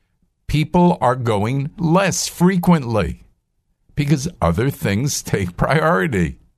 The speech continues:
Okay, another thing is that all of our modern conveniences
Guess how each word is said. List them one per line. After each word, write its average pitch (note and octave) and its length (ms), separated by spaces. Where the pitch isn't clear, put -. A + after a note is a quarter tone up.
Okay, C3 340
another F3 440
thing A2 320
is G#2+ 240
that A#2+ 140
all E3+ 480
of B2 240
our A2+ 180
modern D#3+ 600
conveniences B2 1400